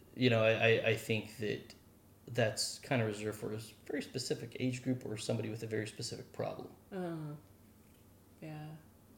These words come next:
Speaker 1: And I wonder, over the course of time, doing drugs like that, what the long-term effects
Speaker 2: Oh,
Speaker 1: on your own
Speaker 2: I
Speaker 1: body would be,
Speaker 2: know.
Speaker 1: 'cause
Speaker 2: I'm
Speaker 1: it would, it would
Speaker 2: sure.
Speaker 1: almost be like your body would get dependent to where you, when you're sober, you can't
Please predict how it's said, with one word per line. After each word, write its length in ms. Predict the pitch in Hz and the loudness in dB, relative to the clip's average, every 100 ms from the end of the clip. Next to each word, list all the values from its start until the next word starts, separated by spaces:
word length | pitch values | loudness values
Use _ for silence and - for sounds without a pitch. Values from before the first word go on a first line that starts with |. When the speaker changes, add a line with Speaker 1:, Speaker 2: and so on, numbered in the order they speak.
| - - | -20 -8
Speaker 1:
And 80 | 214 | -2
I 60 | 220 | 0
wonder, 480 | 214 262 254 202 - | 4 4 4 4 2
over 180 | 160 147 | 0 0
the 60 | |
course 240 | 147 165 131 | -2 -2 -2
of 80 | |
time, 420 | 127 180 190 151 - - - - - - 127 120 | -4 -2 0 -2 -4 -14 -20 -20 -20 -6 -4 2
doing 580 | 143 202 165 117 113 147 - - - - - - - - - - - - 131 | 4 4 4 4 2 -6 -12 -20 -20 -20 -20 -20 -20 -20 -20 -20 -20 -6 -4
drugs 520 | 110 117 143 220 139 | 0 6 6 6 0
like 240 | 120 113 | -2 -4
that, 300 | - - - - - | -4 -4 -6 -10 -2
what 180 | - - | -2 0
the 80 | 120 | 2
long-term 500 | 127 127 123 123 113 | 4 4 2 2 0
effects 300 | 110 - 220 | 0 2 6
Speaker 2:
Oh, 200 | 269 214 | 10 10
Speaker 1:
on 60 | - | 10
your 100 | 147 | 8
own 180 | 147 | 6
Speaker 2:
I 40 | 113 | 6
Speaker 1:
body 220 | 123 180 | 6 6
would 120 | 135 | 6
be, 60 | 123 | 4
Speaker 2:
know. 100 | 120 | 6
Speaker 1:
'cause 160 | 139 - | 2 2
Speaker 2:
I'm 180 | 170 151 - | -4 -4 4
Speaker 1:
it 100 | 160 | 8
would, 160 | 160 190 | 8 8
it 140 | 151 | 8
would 100 | 147 | 10
Speaker 2:
sure. 80 | 147 | 10
Speaker 1:
almost 360 | 185 185 127 127 | 10 6 4 6
be 120 | 127 | 6
like 280 | 120 117 131 | 6 2 0
your 120 | 123 | 6
body 260 | 127 135 | 8 8
would 160 | 120 117 | 6 2
get 120 | 113 | 0
dependent 400 | 107 - 170 160 | -4 0 0 0
to 60 | 113 | 0
where 360 | 120 117 113 - - - - - - - - - | 2 2 2 -4 -20 -20 -20 -20 -20 -20 -16 0
you, 220 | 127 143 | 2 4
when 140 | 135 127 | 8 8
you're 120 | 117 | 6
sober, 320 | - 156 151 | 8 6 8
you 160 | 120 117 | 4 2
can't 320 | - 117 | 2 2